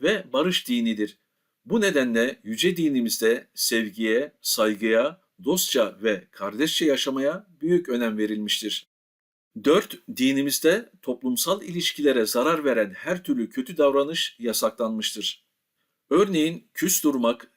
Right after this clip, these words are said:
kin gütmek, dedikodu yapmak, yalan söylemek, alay etmek, başkalarını hor görmek bunlardan bazılarıdır. Bu gibi olumsuz davranışlar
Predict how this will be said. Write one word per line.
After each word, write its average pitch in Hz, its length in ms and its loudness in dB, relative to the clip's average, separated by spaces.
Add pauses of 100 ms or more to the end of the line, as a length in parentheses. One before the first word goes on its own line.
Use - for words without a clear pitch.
(100)
kin 170 260 -2
gütmek, 117 600 -2
dedikodu 127 480 -2
yapmak, 110 540 -2 (120)
yalan 107 320 0
söylemek, 143 680 2 (120)
alay 127 300 2
etmek, 156 440 -4 (140)
başkalarını 120 600 0
hor 143 280 0
görmek 151 580 0
bunlardan 123 680 -2
bazılarıdır. 107 880 -2 (680)
Bu 208 160 -2
gibi 180 240 4
olumsuz 131 560 0
davranışlar 123 760 2